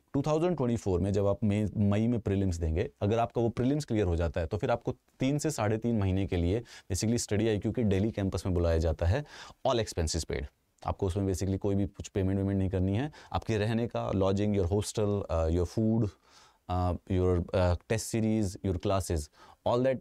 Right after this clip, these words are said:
is basically taken ca-, care of the by study, by study I Q। So जो फाइनेंशियल कंस्ट्रेंट्स जो थे, जो कि basically अभी मेंस की प्रिपरेशन में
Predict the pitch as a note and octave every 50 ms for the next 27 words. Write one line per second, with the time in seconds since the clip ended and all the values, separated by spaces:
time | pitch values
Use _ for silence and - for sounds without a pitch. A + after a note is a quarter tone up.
0 | - A#2 G#2+ A2 G#2 G2 F2+ G2+ F#2+ G2+ G#2 - F2+ D#2+ - F#2 E2+ E2+ E2+ E2+
1 | - - - F#2+ F2 E2+ E2 F#2 F2 F2+ F2 F#2 - - - F2+ F2 - - F2+
2 | F#2 F2+ F2+ - - F2+ D#2+ D2+ D2 D2 - D2 D2 _ _ _ _ _ - -
3 | - - - - - A#2+ B2+ C3+ D3 C#3+ - - B2 A#2+ B2+ C3+ C#3+ - F#3 F3+
4 | - C#3 B2+ A2+ - - C#3 D3 D#3 C#3+ - A2 A2 G#2 - F#2+ D#2+ D2 - _
5 | - F2 F#2 G2 G#2+ G2+ G2 F#2 A2 G2+ G#2+ G#2+ G#2 - G2 F#2+ G2+ A2 G2+ G2+
6 | G#2+ A2 A2 G#2+ A2+ G#2 - G#2 F2+ G2+ G2+ F#2+ - G#2+ G2+ G2+